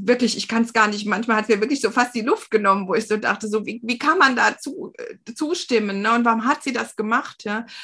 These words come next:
Aber es war natürlich auch eine völlig andere Zeit, ja? Das muss man wirklich auch so sehen. Und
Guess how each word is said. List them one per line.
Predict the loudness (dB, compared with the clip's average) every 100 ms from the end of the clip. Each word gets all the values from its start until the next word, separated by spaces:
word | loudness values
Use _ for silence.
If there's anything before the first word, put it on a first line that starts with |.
| -6
Aber | 2 2
es | 4
war | 2
natürlich | 2 -2 -2
auch | 0
eine | 0 0
völlig | 0 0 0 0
andere | 2 0 -4
Zeit, | -4 -4 -4 -10 -20 -10
ja? | -8 -6 -8 -8
Das | -8 -6
muss | -6
man | -4
wirklich | -4 -6 -8
auch | -10 -8
so | -8
sehen. | -4 -2 -2
Und | -2 -4 -6